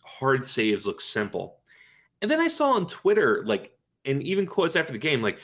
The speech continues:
"He was locked in the whole time, never, not, not a beat of sweat." I'm like, "Well, maybe I was imagining this. Maybe I was." And I wasn't. Early on, he had a really awkward pass to Haig,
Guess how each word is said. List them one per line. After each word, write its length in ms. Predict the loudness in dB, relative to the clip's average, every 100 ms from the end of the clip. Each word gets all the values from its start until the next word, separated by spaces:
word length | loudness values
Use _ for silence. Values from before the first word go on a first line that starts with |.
| -18 -20
"He 220 | -2 2 2
was 160 | 2
locked 340 | 2 2 2 0
in 140 | 0
the 60 | 0
whole 200 | -2 -2
time, 880 | 0 2 4 4 4 4 2 2
never, 280 | 2 2 0 -4 -12 _
not, 380 | 0 2 2 -2
not 280 | 0 2 2
a 120 | 0
beat 180 | -4 -4
of 80 | -4
sweat." 580 | -4 -4 -2 0 0 -6
I'm 80 | -6
like, 220 | -6 -6
"Well, 100 | -14
maybe 320 | -8 -4 0
I 80 | 0
was 140 | 0
imagining 720 | 0 2 2 2 0 -4 -8
this. 260 | -14 -18 -6
Maybe 300 | -2 0 2
I 40 |
was." 420 | 2 2 0 -4 -12 _
And 320 | -2 0 0 -4 _ _ _ _
I 120 | -2
wasn't. 760 | 0 -2 0 0 0 -4 -12 -20 -20 -20 -20 -20 _ _
Early 420 | 2 4 4 0 -2
on, 560 | -2 0 2 0 -6 -10 -16 _ _
he 380 | -12 -8 -6 -2
had 360 | 0 0 2 0 0
a 380 | 0 0 -2 -6
really 380 | -4 0 2 2
awkward 500 | 4 2 4 0 0
pass 420 | 0 2 2 0
to 100 | -4
Haig, 480 | -4 -2 -2 -4 -10